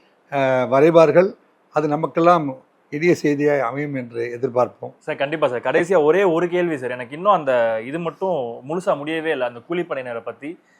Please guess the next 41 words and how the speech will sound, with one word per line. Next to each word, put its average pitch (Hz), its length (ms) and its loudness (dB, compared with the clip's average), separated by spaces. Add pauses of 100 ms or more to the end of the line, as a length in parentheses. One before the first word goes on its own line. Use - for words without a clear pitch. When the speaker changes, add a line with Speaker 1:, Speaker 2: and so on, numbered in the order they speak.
(280)
Speaker 2:
எங்க 269 300 6
இருந்து 226 240 6
வருவாங்க, 170 640 4 (140)
எப்படி 175 460 -8
கூட்டிட்டு 220 260 -6
வராங்க, 135 460 0 (300)
என்ன 233 240 2
மாதிரியான 226 400 4
மூளை 214 220 2
செலவுகள் 160 380 0
வந்து 170 220 -6
செய்றாங்க, 143 380 2
இல்ல 147 180 -2
பண 202 260 4
தேவை 202 340 2
இருக்கா, 135 500 0 (240)
இல்ல 170 140 -2
நம்ம 170 200 2
இந்த 156 220 -4
சினிமாக்கள்லாம் 214 540 2
பாக்குற 175 280 4
மாதிரி 170 320 0
ஃபேமிலியை 208 400 2
கூப்பிட்டு 180 340 -6
வச்சுட்டு 185 200 0
நீ 175 100 -4
இதை 160 140 0
பண்ணலைன்னா 185 400 0
உங்க 170 220 2
குடும்பத்துக்கு 170 420 -6
வந்து 156 180 -6
நாங்க 143 60 -6
வந்து 147 140 -8
பிரச்சனையை 151 400 -10
உண்டாக்குவோம்னு 143 380 -4
சொல்லி 139 380 -12 (320)
பயமுறுத்தி 233 480 8
கூட்டிட்டு 170 380 0
வராங்களா? 127 280 -2
எப்படி 220 340 -4
இந்த 175 300 0